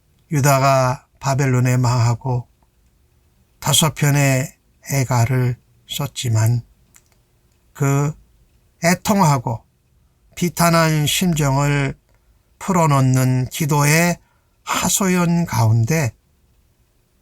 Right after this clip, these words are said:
하나님의 사람 예레미야는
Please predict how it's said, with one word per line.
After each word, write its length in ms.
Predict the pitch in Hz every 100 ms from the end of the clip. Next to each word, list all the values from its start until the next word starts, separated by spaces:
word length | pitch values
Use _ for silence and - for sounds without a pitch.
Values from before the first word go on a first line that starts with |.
| _ _ _ _ _ _ -
하나님의 420 | 143 143 147 147
사람 320 | 156 156 151
예레미야는 800 | 131 135 156 156 117 107 117